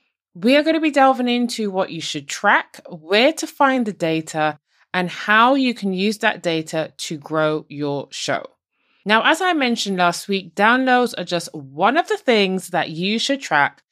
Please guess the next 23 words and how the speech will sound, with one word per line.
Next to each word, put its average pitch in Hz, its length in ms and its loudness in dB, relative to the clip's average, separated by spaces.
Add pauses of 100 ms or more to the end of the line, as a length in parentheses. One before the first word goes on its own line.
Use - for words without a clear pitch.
(240)
to 185 120 -2
measure 226 480 2
how 208 580 2
well 170 360 2
your 156 360 -4
show 151 440 -4
is 135 260 -6
doing. 62 380 -8 (520)
And 175 140 0
if 185 100 -4
you 208 80 -6
can 208 120 0
see 247 280 -2
me 294 160 0
now, 185 600 2
I 180 220 2
am 170 260 -2
using 175 480 -2
air 262 200 4
quotes 175 600 -2
around 165 600 -2
how 165 680 -2
well. 139 540 -4